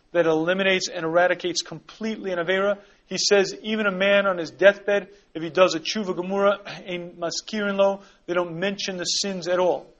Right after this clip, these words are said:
There is a perfect tshuva and an imperfect tshuva. <clears throat> A perfect tshuva, if the man is as strong as he was, has the ability to do the sin and doesn't do it. An imperfect tshuva is if he no longer has the opportunity.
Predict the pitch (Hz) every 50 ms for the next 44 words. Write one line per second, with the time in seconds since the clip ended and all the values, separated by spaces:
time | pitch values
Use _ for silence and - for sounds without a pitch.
0 | _ _ _ _ _ - 165 170 160 147 160 151 151 - - - 214 220 220 -
1 | 214 208 - - - 208 196 165 165 170 151 143 147 156 - - 233 233 233 226
2 | - 220 202 214 214 - - 226 220 214 233 226 226 - - - _ _ _ _
3 | - - 160 165 165 - - 190 160 - - 208 208 208 202 - - 220 214 185
4 | 185 175 156 156 156 160 175 180 185 180 170 147 143 165 151 - - - - -
5 | 202 208 208 202 202 180 180 196 185 190 190 190 190 185 - - _ _ _ -
6 | 180 175 151 165 156 139 - 190 202 202 190 185 185 185 156 147 165 196 180 180
7 | - - 196 185 170 156 156 139 131 185 196 190 202 202 185 214 214 226 220 -
8 | - - _ _ _ _ _ _ - 175 185 185 - 226 240 247 240 - 240 233
9 | 202 220 - - - 233 220 202 208 - 208 185 208 202 220 226 226 226 220 214
10 | - 160 208 226 233 202 160 175 160 151 - - - - 147 139 135 135 131